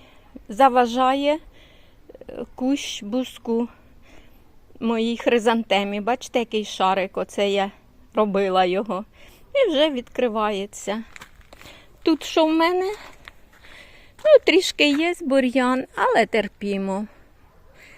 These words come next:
Воно засохло тут все. Ну, я пішла. Вже чи пізненько, бо то Ліля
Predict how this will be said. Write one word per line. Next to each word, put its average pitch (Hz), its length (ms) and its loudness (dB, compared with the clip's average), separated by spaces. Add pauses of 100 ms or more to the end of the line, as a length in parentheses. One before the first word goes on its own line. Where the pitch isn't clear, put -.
(280)
Воно 254 340 2
засохло 196 640 0
тут 180 240 -10
все. 190 400 -8 (1160)
Ну, 427 180 -8
я 277 280 -4
пішла. 214 480 -8 (2250)
Вже 262 280 -4
чи - 180 -6
пізненько, 294 800 -4 (1600)
бо 240 180 0
то 254 260 -4
Ліля 339 460 -4